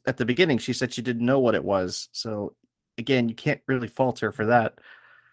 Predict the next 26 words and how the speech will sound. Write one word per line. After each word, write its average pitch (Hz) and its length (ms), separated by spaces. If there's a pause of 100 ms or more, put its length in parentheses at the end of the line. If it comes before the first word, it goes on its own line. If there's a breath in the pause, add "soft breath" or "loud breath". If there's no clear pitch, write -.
(680 soft breath)
And, 101 320 (400)
and 170 160
I, - 100
and, 180 200
you 196 120
know, 131 160
and, 123 280
and 123 280
again, 131 220
she's 127 240
better 131 260
off. 127 180
I 107 60
think 117 260
she, - 280
y-, 101 200
you 113 120
know, 101 160
like 104 120
we 113 100
said, 135 200
he 117 180
helped 113 380 (140)
her 123 180
change, 151 480
and 98 320